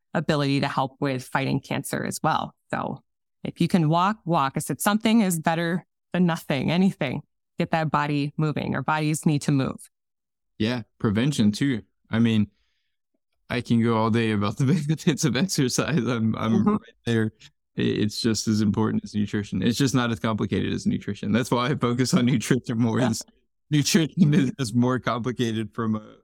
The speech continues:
Speaker 2: from a perspective of, like, you know, the different diets and different foods and how they interact with things like
Speaker 1: Oh,
Speaker 2: like,
Speaker 1: yeah, I
Speaker 2: um,
Speaker 1: know. That's, like, been some of the most frustrating thing about being in the field is seeing how the research on exercise during cancer is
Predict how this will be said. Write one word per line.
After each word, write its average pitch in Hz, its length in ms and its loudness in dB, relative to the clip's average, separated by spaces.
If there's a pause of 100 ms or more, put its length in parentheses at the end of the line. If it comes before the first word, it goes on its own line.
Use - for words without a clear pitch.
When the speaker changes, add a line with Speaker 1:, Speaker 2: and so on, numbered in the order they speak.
(120)
Speaker 2:
from 110 220 2
a 110 240 -2 (460)
perspective 117 560 0
of, 110 160 0
like, 113 300 -2 (260)
you 117 100 -20
know, 107 140 -8
the 110 80 -2
different 107 340 -2
diets 107 400 -2
and 107 100 2
different 104 320 -6
foods 110 380 -4
and 110 100 -6
how 107 120 -4
they 110 140 -2
interact 107 400 -4
with - 140 -20
things 107 360 -2
like 107 180 -4 (220)
Speaker 1:
Oh, 170 100 -6
Speaker 2:
like, 170 160 -2
Speaker 1:
yeah, 160 380 -2
I 185 120 0
Speaker 2:
um, 180 80 2
Speaker 1:
know. 160 280 0
That's, 185 200 0
like, 226 160 0
been 208 100 0
some 202 160 0
of 196 80 2
the 175 100 0
most 175 240 -2
frustrating 185 380 0
thing 180 80 0
about 165 240 0
being 165 240 4
in 160 80 6
the 170 80 4
field 165 360 -4
is 170 120 -4
seeing 180 400 2
how 165 340 0 (280)
the 196 120 0
research 185 460 0
on 165 220 0
exercise 185 640 0
during 175 260 0
cancer 226 580 -2
is 151 320 -4